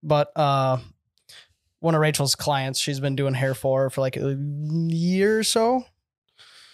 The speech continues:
uh, wanted to get a puppy, and she wanted to get a Great Dane. And she's like, "Hey, do you," you know, that whole conversation started. She's like, "You wouldn't have to happen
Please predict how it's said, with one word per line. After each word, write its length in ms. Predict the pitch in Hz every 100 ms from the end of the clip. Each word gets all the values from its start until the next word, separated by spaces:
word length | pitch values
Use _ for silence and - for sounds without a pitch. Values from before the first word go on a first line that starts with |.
| _ _ - - - - _
uh, 440 | 175 156 143 139 143
wanted 180 | 185 175
to 40 |
get 100 | 151
a 40 | 135
puppy, 380 | 165 160 131 123
and 240 | 139 160
she 80 | 147
wanted 160 | 139
to 40 | 135
get 140 | 139
a 60 | 127
Great 220 | 127 123
Dane. 300 | 127 120 120 - _ _ _ _ _ _ _ _ _ - -
And 120 | 135
she's 180 | 143 135
like, 100 | 131
"Hey, 200 | 180 135
do 320 | 127 - 151
you," 80 | 156
you 60 |
know, 140 | 143 113 - -
that 240 | - 127 120
whole 160 | 127
conversation 500 | 127 131 127 131 135 131
started. 300 | 139 127 123
She's 160 | 135
like, 120 | 123
"You 100 | 165
wouldn't 140 | 180 147
have 140 | 143
to 280 | 139 135 139 156 _ -
happen 380 | 131 143 139